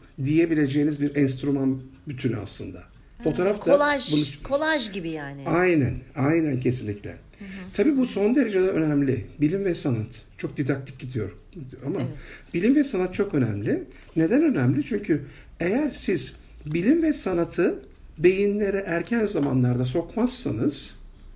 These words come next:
Speaker 1: oralara başka dogmatik şeyler yerleşiyor.
Speaker 2: Doğru.
Speaker 1: Ve o zaman bakıyorsunuz, e, bu kentte-, ülkemizdeki kentlere bakıyorsunuz. Bir tane güzel kent olmaz mı ya?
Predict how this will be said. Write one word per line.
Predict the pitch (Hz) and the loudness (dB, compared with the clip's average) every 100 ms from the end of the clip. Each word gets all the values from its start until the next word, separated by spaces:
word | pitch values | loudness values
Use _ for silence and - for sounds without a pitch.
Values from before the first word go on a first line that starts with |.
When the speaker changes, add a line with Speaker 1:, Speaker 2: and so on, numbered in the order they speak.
| - - - | -20 -20 0
Speaker 1:
oralara | 214 294 127 117 185 254 | 2 4 0 -2 -4 -4
başka | 165 - - 196 | -8 -4 -4 0
dogmatik | 170 165 170 208 | 0 0 -4 -6
şeyler | - 147 135 113 | -2 0 0 -2
yerleşiyor. | 101 95 - - - - - - - - - | -4 -8 -10 -10 -12 -16 -20 -20 -20 -20 -14
Speaker 2:
Doğru. | 180 156 151 - - - - - - - - - | -12 -12 -14 -20 -18 -18 -18 -20 -20 -20 -12 -2
Speaker 1:
Ve | 180 | 0
o | 208 214 | 0 2
zaman | 330 175 208 160 | 2 2 0 -2
bakıyorsunuz, | 170 294 208 - 120 240 - - - - - | 2 2 2 0 0 0 -2 -12 -20 -20 -6
e, | 175 160 156 147 - - - | 0 2 2 0 -4 -14 -8
bu | 180 349 - | 0 0 0
kentte-, | 185 196 196 196 - 196 - - - - | -4 -4 -2 -2 -2 -4 -8 -16 -6 -2
ülkemizdeki | 220 - 285 226 208 254 | 0 4 4 4 0 -2
kentlere | 214 202 202 202 208 | 0 -2 0 2 2
bakıyorsunuz. | 135 123 127 147 160 | 0 0 0 0 -2
Bir | 233 | -2
tane | 262 294 269 | 0 2 2
güzel | 156 139 165 160 | 0 -2 -4 -4
kent | 175 160 156 | -4 -2 0
olmaz | 151 165 285 - | 0 0 -2 -2
mı | 120 | -4
ya? | 107 | -4